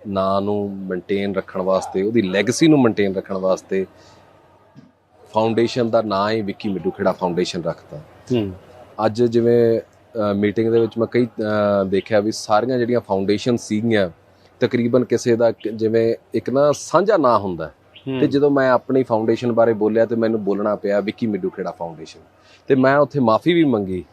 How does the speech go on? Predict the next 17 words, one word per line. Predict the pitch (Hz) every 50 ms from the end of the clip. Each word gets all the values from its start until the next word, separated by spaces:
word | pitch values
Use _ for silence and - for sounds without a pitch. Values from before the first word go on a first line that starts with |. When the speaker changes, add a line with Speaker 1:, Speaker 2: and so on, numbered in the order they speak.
| _ _
Speaker 1:
ਸਾਰਿਆਂ | - - 101 101 104 101
ਤੋਂ। | 92 - 92 90 87 - - - _ _ -
ਮੈਂ | 120 120
ਕਿਹਾ, | 117 139 127
"ਇਹ | 131 131
ਨਾ | 127 127
ਸਮਝੋ | 120 120 113 117 120 135 131
ਵੀ | 131
ਮੈਂ | 123 120 113 110 110
ਆਪਦੇ | 107 104 104 98 95 107 110
ਨਾਂ | 107 101 98 98 95 98
ਨੂੰ | 104 104 107 107 - - _ _
ਚਮਕਾ | - 104 101 95 - 98 95 95 95
ਰਿਹਾ | 101 101 104
ਜਾਂ | 104 101
ਕਿਵੇਂ | 95 - 98 95 95 90 90
ਹੈ। | 92 107 123